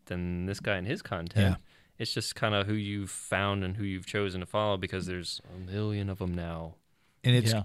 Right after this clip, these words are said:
Speaker 2: and it's gonna be categorized too. So if you wanna S R,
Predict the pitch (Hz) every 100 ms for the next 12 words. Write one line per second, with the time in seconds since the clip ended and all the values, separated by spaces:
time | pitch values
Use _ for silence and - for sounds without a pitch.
0 | - 123 131 - 156 156 151 151 165 160
1 | 110 95 90 98 - 135 107 80 104 90
2 | 104 107 123 135 110 - - _ - 107
3 | - 104 98